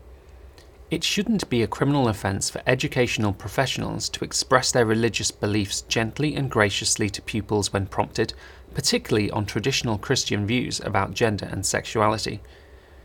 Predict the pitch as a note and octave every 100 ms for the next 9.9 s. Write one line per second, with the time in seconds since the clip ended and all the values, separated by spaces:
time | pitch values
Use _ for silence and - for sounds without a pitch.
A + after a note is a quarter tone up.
0 | - - - A2+ A2+ A#2 A2 A2 - E3+
1 | - D3+ G#2+ G#2 G2+ G2 G#2 - - A2
2 | G#2+ B2+ - C#3+ G#2 - A2+ D3 F3 C3
3 | G#2+ G2 - G2+ B2+ C3 - A#2+ B2 G2+
4 | F#2 G#2+ G#2+ C#3 E3+ - - - - -
5 | - - G#2+ - F3+ F#3 - A#2+ G#2+ G2+
6 | A2 - - - E3 - B2+ A#2 A2 G#2
7 | - C#3+ C#3 - A2+ G#2 - - - -
8 | A#2 G2+ - A#2+ A2+ A#2 G#2 G2+ - A2
9 | G2+ - G2+ - - - - - -